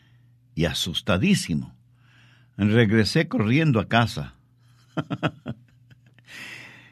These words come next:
en donde mi mamá me explicó que lo que había visto era solo la primera parte de la preparación del pastel de manzanas. <laughs> ¿Se da cuenta?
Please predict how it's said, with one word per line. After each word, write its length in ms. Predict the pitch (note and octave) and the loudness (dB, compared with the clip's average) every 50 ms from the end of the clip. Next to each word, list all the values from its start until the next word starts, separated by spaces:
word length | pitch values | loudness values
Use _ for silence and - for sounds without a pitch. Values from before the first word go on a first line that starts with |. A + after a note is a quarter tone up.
| _ _ | _ _
en 240 | A#2 B2 C3 C#3+ D3+ | 2 2 4 4 4
donde 320 | E3+ E3 D#3+ C#3+ D#3+ D#3+ | 2 2 4 2 2 4
mi 120 | D#3+ D#3+ | 4 6
mamá 380 | D#3 D3+ C#3+ C#3+ D3+ D#3+ E3 E3 | 6 6 6 6 6 6 6 6
me 120 | D#3+ D3+ | 6 4
explicó 640 | C#3 A2+ - - - C3 B2 F2+ - D#3 D#3+ D#3+ C3+ | 4 4 0 -2 0 0 0 2 4 4 4 4 2
que 440 | A#2 - C#3 C3 B2+ B2 B2 A#2+ A#2 | 2 4 6 6 8 8 8 6 6
lo 220 | A#2 A#2+ A#2 G2 | 6 4 4 4
que 100 | - B2 | 4 2
había 340 | A#2 A2+ B2 C#3 D3 C3+ B2 | 4 4 4 4 6 6 6
visto 520 | A#2 A#2+ C3+ C#3+ B2 - - - A2+ A2 A2+ | 6 4 4 2 0 0 0 0 2 4 4
era 220 | A2+ G#2+ G2 F2+ | 4 4 4 0
solo 320 | - - B2+ C3+ B2+ A#2+ | 0 -2 0 2 4 4
la 200 | A2+ G#2+ F#2+ F#2+ | 6 4 4 4
primera 480 | - A2 G#2+ G2+ G#2+ A#2+ A#2+ G#2+ F#2+ - | 2 2 2 4 6 6 8 6 6 6
parte 320 | - A#2 A2+ F#2 - G#2 | 4 4 4 4 2 2
de 160 | G2 F#2+ F#2+ F2 | 2 4 4 4
la 220 | F2 E2 D#2+ D#2 | 4 4 2 2
preparación 1040 | - D#2+ D#2+ C2 - D#2+ D2+ D2+ D2 - - F3+ A#3 C4 E4 B3 G3 C3+ G2+ - - - - - - _ _ - | 0 -2 -4 -2 -2 -2 -2 -2 -4 -4 -2 0 0 2 2 2 2 0 0 -2 -4 -14 -20 -20 -20 _ _ -8
del 280 | C#2+ C#2+ E2+ F2 - | -4 -2 -2 -2 -2
pastel 400 | - D2+ D2 - - - F2 F2+ | -4 -8 -10 -6 -4 -2 0 0
de 80 | G2+ A#2+ | 0 0
manzanas. 720 | A#2+ A2 F#2+ F2+ - - - - - - - - - - - _ _ _ _ _ _ _ _ _ _ _ _ | 0 0 -2 -2 -6 -10 -12 -12 -16 -18 -18 -20 -20 -20 -20 _ _ _ _ _ _ _ _ _ _ _ _
<laughs> 540 | - C3 - - - _ _ _ - _ _ B2 | 0 0 0 0 -4 _ _ _ -20 _ _ -12
¿Se 160 | G#2+ - C3 | -6 0 0
da 100 | A#2 G2 | 0 0
cuenta? 420 | - - D#3+ D#3 B2+ - G#2 - | 2 2 2 2 2 -2 -4 -8